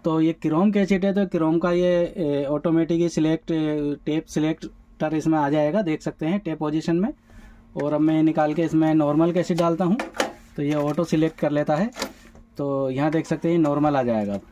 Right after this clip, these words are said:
ये देख सकते हैं normal tape आ गया, यानी आपको कोई भी आप cassette chrome हो, normal हो, कोई भी इसमें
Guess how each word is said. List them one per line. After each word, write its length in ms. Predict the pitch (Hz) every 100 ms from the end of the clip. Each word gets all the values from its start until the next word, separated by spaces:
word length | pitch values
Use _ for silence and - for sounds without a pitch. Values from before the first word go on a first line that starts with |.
| -
ये 60 | 127
देख 160 | 143 -
सकते 220 | 151 156
हैं 80 | 151
normal 360 | 139 135 156
tape 240 | 160 170 170
आ 80 | 165
गया, 220 | 185 220 - - - - - - - -
यानी 240 | 135 151 170
आपको 360 | 147 143 - 165 165 165 - - -
कोई 180 | 156 165
भी 100 | 170
आप 180 | 160 156
cassette 320 | 156 165 160
chrome 360 | 160 147 156 151
हो, 200 | 151 156
normal 560 | 165 151 147 156 147
हो, 80 | 165
कोई 240 | - 165 165
भी 80 | 165
इसमें 240 | 165 185